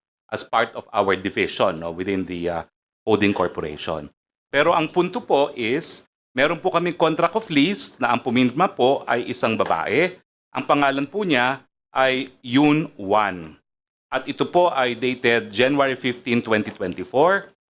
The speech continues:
At, ah, dun po sa pirmahan ng, ah, contract of lease na notaryado, pinresenta po niya ang kanyang, ah, passport at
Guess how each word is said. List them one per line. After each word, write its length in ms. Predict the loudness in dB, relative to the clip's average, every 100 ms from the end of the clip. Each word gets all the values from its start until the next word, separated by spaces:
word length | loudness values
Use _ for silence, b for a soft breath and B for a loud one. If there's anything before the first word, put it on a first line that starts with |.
| _
At, 320 | 0 0 0 -2
ah, 640 | 2 4 4 4 2 -4 _ _ _ _
dun 160 | -2 0
po 160 | 2 2
sa 560 | 4 2 4 2 0 -4 _ _ _
pirmahan 560 | 0 4 4 2 -2 -4
ng, 160 | -4 -2
ah, 400 | 0 2 0 -2 -6
contract 400 | -6 0 0 0
of 80 | 0
lease 240 | 0 2 0
na 100 | -2
notaryado, 720 | 0 0 2 0 0 -6 -8 _ _
pinresenta 560 | 0 2 2 2 0 0
po 160 | -2 -2
niya 240 | 0 0
ang 80 | -2
kanyang, 480 | -6 -4 -4 -4 -6
ah, 80 |
passport 720 | -4 -2 -2 -2 0 0 -2 _ _ -4
at 240 | -2 -2